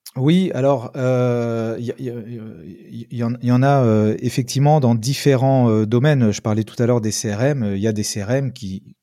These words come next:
qui sont existants, sans citer de nom, mais qu'on, auxquels on peut accéder, euh, gratuitement ou avec des forfaits à quelques euros ou quelques dizaines d'euros par mois. Ces, ces outils-là intègrent tout doucement de l'I A.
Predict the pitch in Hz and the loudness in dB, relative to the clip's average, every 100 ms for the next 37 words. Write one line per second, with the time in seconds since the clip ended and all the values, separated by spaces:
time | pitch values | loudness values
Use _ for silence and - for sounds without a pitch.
0 | - 98 - 156 139 113 95 92 - 139 | -12 -8 0 2 4 2 0 -4 2 2
1 | 131 113 - 113 117 104 127 123 101 107 | 2 -4 -6 -4 -2 0 2 2 0 -2
2 | 80 101 127 117 104 104 - 117 107 127 | -2 -4 -2 -4 0 0 0 0 2 2
3 | 104 98 107 - 113 127 123 120 101 101 | 2 0 -6 -6 -6 0 2 2 0 0
4 | 107 98 - 101 - 120 107 - 104 110 | -2 -4 -6 -8 -4 -4 -4 -8 -10 -8
5 | 101 110 117 120 _ _ _ - 107 123 | -6 -2 -4 -4 _ _ _ -10 -2 0
6 | 107 120 107 110 110 110 104 117 104 127 | 2 2 2 2 4 4 2 2 2 4
7 | 165 - - 113 101 101 101 - - - | 4 2 -4 -4 -6 -8 -14 -14 -12 -6
8 | 101 98 117 127 120 120 156 - _ _ | -4 -2 -2 -2 0 2 0 -2 _ _
9 | _ _ 147 131 156 156 117 113 123 117 | _ _ -4 0 2 2 0 -4 -4 -6
10 | - 135 143 117 110 90 | -4 -4 0 0 0 -4